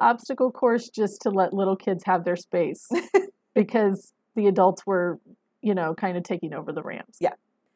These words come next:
Speaker 2: Also, May twenty-first is, of course, Bike to Work Day, which is celebrated nationally.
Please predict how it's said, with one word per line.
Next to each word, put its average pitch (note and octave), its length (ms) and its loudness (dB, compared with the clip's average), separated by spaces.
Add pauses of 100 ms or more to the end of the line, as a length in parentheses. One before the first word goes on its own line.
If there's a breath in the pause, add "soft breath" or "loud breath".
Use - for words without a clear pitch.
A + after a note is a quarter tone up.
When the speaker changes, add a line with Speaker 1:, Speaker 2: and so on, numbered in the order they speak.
(400)
Speaker 2:
Also, B3+ 440 6
May A#3 240 2
twenty-first B3+ 720 4
is, G#3+ 240 0
of G3+ 140 -2
course, C4+ 400 4
Bike G#3+ 320 2
to A3 100 -2
Work A3+ 220 0
Day, G3 200 2
which G3 200 -2
is F#3+ 180 -8
celebrated G3+ 560 0
nationally. F#3+ 880 -2